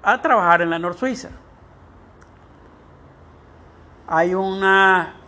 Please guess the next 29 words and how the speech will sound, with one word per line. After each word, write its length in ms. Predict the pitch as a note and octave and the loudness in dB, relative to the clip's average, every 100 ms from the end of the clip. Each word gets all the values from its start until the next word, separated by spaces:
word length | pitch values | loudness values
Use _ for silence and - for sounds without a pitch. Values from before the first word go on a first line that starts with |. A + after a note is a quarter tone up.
| - - | -20 -20
situación 680 | - E3 D#3+ D#3+ - E3+ F3 | -12 -10 -4 -4 0 -2 0
muy 220 | F3+ F#3 | -4 -6
interesante 880 | F3+ F#3 F#3 F3+ G#3 G3+ D#3 - C3+ | -6 -6 -4 0 0 0 -4 -10 -12
y 200 | C3+ C#3+ - - | -12 -16 -20 -20
que 120 | C#3 | -16
son 580 | - D3+ D3+ F3 F3+ F3 - - - - - - - - | -10 -8 -8 -10 -12 -14 -20 -20 -20 -20 -20 -20 -20 -12
situaciones 720 | E3+ E3+ C#3+ F3 F3 F#3 G3 | -12 -8 -8 -4 -4 -4 -6
o 240 | F3 E3 | -8 -6
anécdotas 600 | D#3+ E3+ E3 E3+ F3 F3+ E3+ | -6 -4 -4 -4 -8 -8 -8
interesantes. 840 | E3+ E3 F3 D#3 F#3 F3 F3 D3 | -8 -6 -4 -2 -4 -4 -8 -6
Ya 160 | C#3 C#3+ | -4 -4
en 100 | D#3 | -6
esa 260 | D#3 F3+ | -4 -4
época, 460 | E3 F3 D#3+ F3 E3 - - - - - | -2 -6 -6 -8 -8 -14 -20 -20 -20 -18
vuelvo 320 | D3 D3 D3 D#3 | -4 -4 -2 -2
y 20 | |
repito, 600 | E3 E3+ G#3 F3 - G3+ | -4 -4 -8 -8 -10 -10
teníamos 520 | - D3+ D3 D#3 D#3 | -10 -10 -8 -8 -8
los 180 | D#3 D3+ | -6 -8
ingresos 420 | D3 D3 C#3+ E3+ | -6 -6 -6 -6
necesarios 680 | D#3+ D#3 D#3 E3+ D3+ D#3+ E3+ - - - - - | -6 -8 -2 0 0 -2 -6 -10 -20 -20 -20 -12
en 180 | D#3 D#3 | -8 -2
donde 320 | E3 D#3+ D3+ | -2 -2 -2
yo 180 | D#3+ G3 | 0 0
teniendo 680 | A3+ A3+ A#3 G#3+ G3 - - | 0 -2 -4 -2 -4 -6 -6
quince 600 | A#3+ C4 D#4 - B3 - G3 | -2 0 0 -2 -8 -6 -2
años 420 | A3 G#3+ F3+ C#3 | -2 0 -2 -2
de 300 | E3+ F#3 F3+ | 0 0 2
edad 400 | E3+ D#3 C3+ | 4 4 4